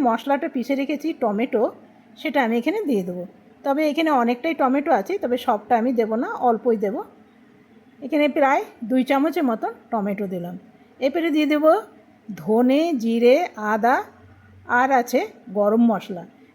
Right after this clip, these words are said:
তিনটেই আমি একসঙ্গে পিষে এর মধ্যে দিয়ে দিয়েছি। এখানে এক চামচের মতন দিলাম। ধনে আছে, জিরে আছে, আদা আছে, শুকনো লঙ্কা আছে আর আছে গরম মশলা। দেখুন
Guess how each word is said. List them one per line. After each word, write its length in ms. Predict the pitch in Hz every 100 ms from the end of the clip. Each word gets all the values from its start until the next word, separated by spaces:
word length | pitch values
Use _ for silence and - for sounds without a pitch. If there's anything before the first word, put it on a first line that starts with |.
| _
তিনটেই 400 | 302 311 330 392 392
আমি 120 | 277 302 262
একসঙ্গে 400 | 269 - 269 294 -
পিষে 340 | 247 - 403 233 196 - - - 254
এর 80 | 220
মধ্যে 200 | 226 277 403
দিয়ে 140 | 240 190
দিয়েছি। 260 | 190 180 208 262
এখানে 240 | 294 285 285 247
এক 60 | 254
চামচের 360 | 277 262 269 277
মতন 220 | 247 359 466 262
দিলাম। 260 | 208 175 165 - - _ _ _ _ _ -
ধনে 360 | 220 226 254 294 302
আছে, 180 | 302 359 311
জিরে 240 | 233 233 254 262
আছে, 180 | 254 311 311 214
আদা 200 | 214 226 269 233
আছে, 200 | 233 302 427 -
শুকনো 280 | 233 240 254
লঙ্কা 260 | 254 254 277
আছে 180 | 277 320 415 - _ _ - - 240
আর 100 | 233 214
আছে 140 | 214 381 220
গরম 220 | 202 208 196
মশলা। 320 | 175 196 170 170 - _ _ _ - - _ - _ _ _ _ _ - -
দেখুন 220 | 247 302